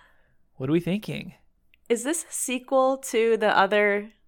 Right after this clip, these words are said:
Speaker 2: like, live action one?
Speaker 1: What, the Michael Bay ones?
Speaker 2: He did a Teenage Mutant Ninja Turtle?
Speaker 1: Well, he, I think he produced both the live action ones with Megan Fox.
Speaker 2: Oh. Are, is this connected to those?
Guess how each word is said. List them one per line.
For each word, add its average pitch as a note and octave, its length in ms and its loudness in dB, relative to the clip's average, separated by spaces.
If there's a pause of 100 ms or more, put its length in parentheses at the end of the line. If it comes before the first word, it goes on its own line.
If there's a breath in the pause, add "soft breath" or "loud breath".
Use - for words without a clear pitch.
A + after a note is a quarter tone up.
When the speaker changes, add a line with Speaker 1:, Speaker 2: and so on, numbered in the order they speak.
Speaker 2:
like, F#3 240 -8
live F3 320 -2
action F#3 520 -2
one? G3 180 -4
Speaker 1:
What, C3+ 100 0
the B2+ 80 -2
Michael C3+ 280 4
Bay C3+ 160 8
ones? F#3+ 400 4 (560 soft breath)
Speaker 2:
He C#4 260 0
did F4+ 200 4
a C#4+ 80 6
Teenage C4 500 -2
Mutant A#3+ 280 -2
Ninja G3+ 220 -4
Turtle? D4+ 460 0 (460)
Speaker 1:
Well, D#3 160 8
he, D#3 220 0
I E3 60 -2
think A3 160 -2
he C4 80 2
produced D3 520 4
both C3 240 4
the C#3 80 0
live A#2+ 220 4
action A2 280 -2
ones G#2 220 -10
with A2+ 100 -8
Megan A2+ 240 -4
Fox. - 460 -8 (200)
Speaker 2:
Oh. F3 760 -4 (200)
Are, A3+ 140 6
is A3+ 220 2
this A3+ 220 2
connected G3+ 480 -2
to F#3+ 100 -8
those? E3 580 -2